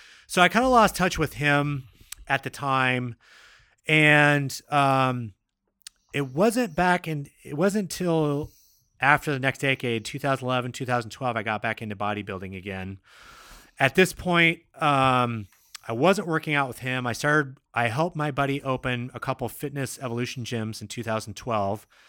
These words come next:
hopped back on stage, won the heavyweight, uh, natural, Vancouver, um, natural show, um, as a heavyweight. And, um,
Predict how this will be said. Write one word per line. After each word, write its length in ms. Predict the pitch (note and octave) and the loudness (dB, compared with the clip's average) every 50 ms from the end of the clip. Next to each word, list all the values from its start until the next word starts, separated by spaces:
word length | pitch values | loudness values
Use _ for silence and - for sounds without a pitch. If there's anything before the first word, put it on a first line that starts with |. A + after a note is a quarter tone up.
| - - - _ _ _ - | -20 -20 -20 _ _ _ -6
hopped 200 | - F3+ F3 E3 | -4 -4 0 2
back 240 | F#3 F#3 F3+ - | 2 2 2 2
on 160 | E3+ D#3+ D#3+ D3+ | 0 0 0 0
stage, 640 | - - C#3 B2+ B2 A#2+ A#2+ A#2+ A2+ - - - _ _ _ _ _ _ _ _ _ _ _ _ - | -2 -2 -2 0 0 0 -2 -2 -4 -6 -12 -12 _ _ _ _ _ _ _ _ _ _ _ _ -14
won 300 | C3 A#2+ B2+ D3+ E3 F3 | -10 -4 0 0 0 2
the 100 | F3 D#3 | 0 -2
heavyweight, 720 | C3 C3+ E3+ D#3+ E3 E3 D#3+ D#3 D3+ D3+ D3 D3 D3+ - _ _ _ _ - | -2 -2 -2 0 0 0 0 0 -2 0 -2 -2 -4 -6 _ _ _ _ -8
uh, 640 | - C3+ C3 B2+ B2+ B2 B2 A#2+ A#2 A#2 A2+ A2 - _ - | -4 -2 0 2 2 2 2 2 2 0 0 -2 -4 _ -12
natural, 920 | A#2+ A2+ B2 B2+ B2+ C3+ - - D3+ C#3 C3+ C3+ C3 C3 C3 B2+ B2 C3+ - | -8 -2 0 0 0 0 -2 -2 -2 0 2 2 2 2 2 0 -2 -4 -6
Vancouver, 1000 | A#2 G#2 B2+ C3+ C#3+ C#3 - - D#3 D3+ C#3 D3 C#3+ C#3 C#3 C3+ C3 B2+ B2 - _ _ _ - | -6 -4 -2 -2 -2 -4 -4 -2 -2 -2 0 0 0 2 2 0 0 -2 -6 -12 _ _ _ -8
um, 640 | B2+ B2+ B2 A#2+ A#2+ A#2+ A#2 A2+ A2 A2 G#2+ G2+ - _ - - - | -6 -4 -2 -2 -2 0 -2 -2 -4 -4 -6 -8 -10 _ -20 -18 -10
natural 720 | B2 B2 C3 C3 C#3 - - - A#2+ A2 G#2 G#2+ A2+ A2+ - | -4 0 2 2 2 2 0 -2 -2 0 0 -2 -4 -8 -8
show, 540 | - - - C3 A2+ A2 G#2+ G#2+ A#2+ C3 - _ - - - - - - - _ _ - | -10 -6 -2 0 0 2 2 0 -2 -4 -8 _ -20 -20 -20 -20 -20 -20 -20 _ _ 0
um, 280 | A#2 A#2 A#2 A2+ B2 C3 | 2 2 2 2 2 4
as 160 | C3 C#3+ D#3 | 4 4 4
a 60 | C3+ | 4
heavyweight. 580 | B2 C3+ B2 B2 A2+ A2 G#2+ G#2+ B2+ - - _ _ _ _ _ _ _ _ _ _ _ _ - - _ - - - - | 2 2 0 0 0 2 0 0 -2 -4 -8 _ _ _ _ _ _ _ _ _ _ _ _ -20 -20 _ -20 -14 -6 0
And, 460 | C3+ C#3 C#3+ C#3+ C#3+ C#3+ C#3 C3+ C3+ C#3 | 4 6 8 8 8 8 8 6 6 8
um, 480 | C3+ C3+ C3+ C3+ C3 C3 B2+ A#2+ A2 | 8 10 10 10 8 6 4 0 -8